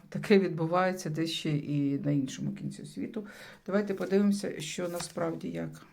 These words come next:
як там справді справи в Ізраїлі, що відбувається і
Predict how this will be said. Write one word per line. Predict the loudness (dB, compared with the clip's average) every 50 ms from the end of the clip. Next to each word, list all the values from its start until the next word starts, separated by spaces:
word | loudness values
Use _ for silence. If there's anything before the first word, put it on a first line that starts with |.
| _ _ -10
як | -10 -10 -10 -8
там | -8 -8 -8 -8
справді | -8 -4 0 2 2 2 0 -2 -6 -8 -10 -12 -16 -20 -20 -20 -20 -20 -20 _ _ _ _
справи | -16 -16 -4 0 2 4 4 6 6 6 6
в | 6 4
Ізраїлі, | 4 4 4 4 4 4 4 4 4 2 0
що | 0 0 0 2 2
відбувається | 2 2 0 -4 -4 -2 0 2 2 4 4 2 2 0 -2 -4 -4 -4 -4 -4 -6 -8 -12 -12
і | -12 -10